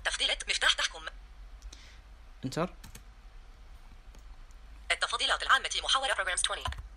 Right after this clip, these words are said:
Speaker 2: روح تاب.
Speaker 1: إلغاء زر.
Speaker 2: بعد تاب.
Speaker 1: عام زر.
Speaker 2: احنا نريد الأجهزة.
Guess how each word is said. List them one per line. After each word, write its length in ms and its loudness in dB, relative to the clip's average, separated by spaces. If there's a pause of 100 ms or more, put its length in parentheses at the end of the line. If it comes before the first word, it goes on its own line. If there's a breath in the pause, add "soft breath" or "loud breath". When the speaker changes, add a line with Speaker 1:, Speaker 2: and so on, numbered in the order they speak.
(720 loud breath)
Speaker 2:
روح 120 4
تاب. 280 8 (260)
Speaker 1:
إلغاء 240 4
زر. 200 4 (360)
Speaker 2:
بعد 220 6
تاب. 260 4 (840)
Speaker 1:
عام 200 8
زر. 200 2 (1120 loud breath)
Speaker 2:
احنا 200 6
نريد 380 6 (120)
الأجهزة. 600 4